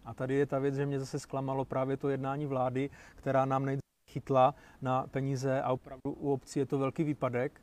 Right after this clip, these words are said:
a díky tomu města a obce, byť hospodaří lépe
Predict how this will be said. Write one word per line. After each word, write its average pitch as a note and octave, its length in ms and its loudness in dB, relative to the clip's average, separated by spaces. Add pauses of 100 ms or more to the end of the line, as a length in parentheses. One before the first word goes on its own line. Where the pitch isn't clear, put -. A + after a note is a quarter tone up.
(120)
a B2+ 60 -6
díky C3 240 -4
tomu C#3+ 320 -4
města C#3 360 -2
a C#3+ 40 2
obce, D3+ 360 -4 (280)
byť C3+ 120 -4
hospodaří E3 420 2 (440)
lépe B2+ 240 -2